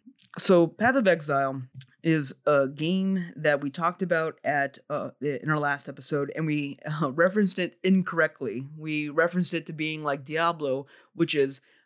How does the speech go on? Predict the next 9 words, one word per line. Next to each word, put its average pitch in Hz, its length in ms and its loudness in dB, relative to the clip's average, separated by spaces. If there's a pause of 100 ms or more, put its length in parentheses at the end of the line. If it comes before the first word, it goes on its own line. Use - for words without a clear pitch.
(120)
um, 131 560 -2
Pillars 214 460 4
of 156 160 2
Exile, 143 560 -6 (520)
where 156 400 6
the 147 240 -6
incorrect 214 400 4
game 151 440 -2 (100)
is 156 460 0